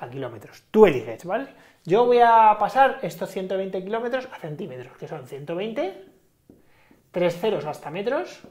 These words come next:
y otros dos ceros, es decir, doce millones, ¿vale?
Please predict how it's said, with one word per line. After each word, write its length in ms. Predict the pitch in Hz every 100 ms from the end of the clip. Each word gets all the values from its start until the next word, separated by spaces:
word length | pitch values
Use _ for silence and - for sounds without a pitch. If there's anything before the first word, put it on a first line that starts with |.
| _ -
y 140 | 160
otros 300 | 151 139 139
dos 180 | 156 -
ceros, 300 | - 143 151 -
es 100 | 135
decir, 340 | 127 - 113 _ _ _ _ _ - _ _ _ _ _ _ _ _ _ _ _ _ _ - - - -
doce 340 | 170 220 185
millones, 500 | 131 113 107 - _ 180
¿vale? 260 | 220 311